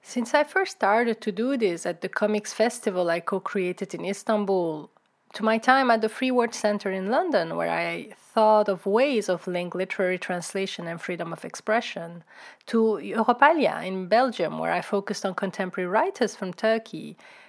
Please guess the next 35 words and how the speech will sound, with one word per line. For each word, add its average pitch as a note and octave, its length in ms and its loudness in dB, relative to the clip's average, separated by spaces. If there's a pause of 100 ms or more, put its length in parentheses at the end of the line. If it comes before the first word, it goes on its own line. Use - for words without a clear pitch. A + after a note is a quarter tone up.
(160)
and A#3+ 180 0
since - 280 -2
two C4+ 140 -2
thousand B3+ 340 4
eighteen C4 580 0
at G3 220 -2
Read G3+ 180 0
My F#3+ 140 0
World F#3+ 320 0
International F3+ 760 -6
Festival, D#3 720 -2
and G3+ 140 -2
more A#3 180 2
recently D4+ 600 -2
at B3+ 100 4
sla, C#4+ 420 6
the G3 100 0
Foundation G#3+ 600 -2
for G3+ 160 0
Literary F#3+ 440 -2
Activities F3+ 680 -4
in F3+ 100 -8
Amsterdam. F3 760 -8 (1000)
The A3+ 80 -4
first G4 320 2
question E4+ 480 2
to A#3 120 -6
me A3 180 0
is G#3+ 160 -4
never A#3 480 0 (140)
how - 260 0
famous F3+ 720 -6
an F#3 180 -8
author F3+ 520 -6
is. F#3 480 -14